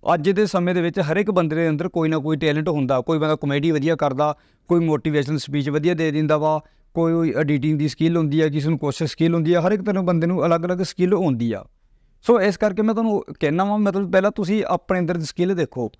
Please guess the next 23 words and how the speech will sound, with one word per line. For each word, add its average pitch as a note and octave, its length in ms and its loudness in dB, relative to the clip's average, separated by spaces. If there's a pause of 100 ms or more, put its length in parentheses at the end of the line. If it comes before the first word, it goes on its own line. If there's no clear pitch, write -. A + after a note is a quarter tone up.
(360)
ਤੁਹਾਡੇ G3 240 2
ਅੰਦਰ F#3 160 0
ਸਕਿੱਲ G3 300 0
ਕਿਹੜੀ D3+ 220 -2
ਹੈ। E3 60 0
ਕਿਉਂਕਿ G#3 220 0
ਦੇਖੋ, G#3+ 160 0
ਜੇ F#3 160 2
ਆਪਾਂ G3 180 0
YouTube F#3+ 400 0
ਦੇ F3+ 100 0
ਉੱਤੇ F#3 160 0
ਆਪਾਂ E3+ 180 -2
ਕੰਮ E3 220 0
ਕਰਨਾ C#3 240 -2
ਵਾ, E3+ 120 0
YouTube F#3 360 -2
ਤੇ E3+ 120 -4
ਕੰਮ D#3+ 220 0
ਕਰਨ D3+ 180 -2
ਲਈ D#3 120 0
ਜੀ F3 120 -2
ਦੇਖੋ, E3+ 360 -2